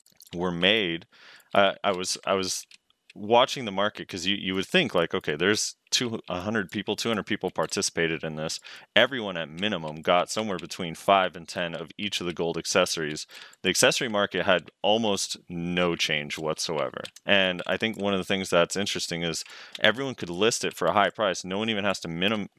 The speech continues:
min price it 'cause they can all just switch to these shies and buy all of the items that they got. Um, or at least most of them.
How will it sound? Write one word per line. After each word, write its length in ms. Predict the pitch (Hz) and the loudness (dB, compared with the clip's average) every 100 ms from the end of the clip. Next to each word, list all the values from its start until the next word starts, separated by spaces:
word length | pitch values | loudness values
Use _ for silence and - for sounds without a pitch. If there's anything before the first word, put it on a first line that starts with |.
| - | -2
min 220 | 98 90 | 0 2
price 280 | 107 107 - | 4 4 2
it 120 | 87 | -6
'cause 100 | 87 | -6
they 100 | 90 | -6
can 120 | 98 | 0
all 100 | 95 | 0
just 200 | 87 90 | 0 0
switch 280 | - 92 - | 0 -2 -2
to 80 | 85 | -6
these 160 | 80 78 | -4 0
shies 580 | - 98 85 80 - - - - _ _ - | 6 6 6 0 -6 -14 -20 -20 _ _ -2
and 240 | 92 80 | -2 4
buy 340 | 98 101 87 | 6 6 4
all 300 | 85 90 95 | 0 -2 -2
of 80 | 87 | -4
the 120 | 85 | 0
items 360 | 85 87 73 76 | 2 2 0 -10
that 120 | 71 | -10
they 120 | 71 73 | -8 -4
got. 320 | 69 50 - _ _ _ - _ - - - _ _ _ _ _ _ - | -2 -2 -4 _ _ _ -20 _ -20 -20 -20 _ _ _ _ _ _ 2
Um, 320 | 101 92 78 | 4 2 -2
or 160 | - 95 | 0 2
at 80 | 90 | 2
least 220 | 95 - | -2 -2
most 340 | 90 92 - | 0 0 -2
of 100 | 67 | -8
them. 280 | 64 64 - | -8 -10 -12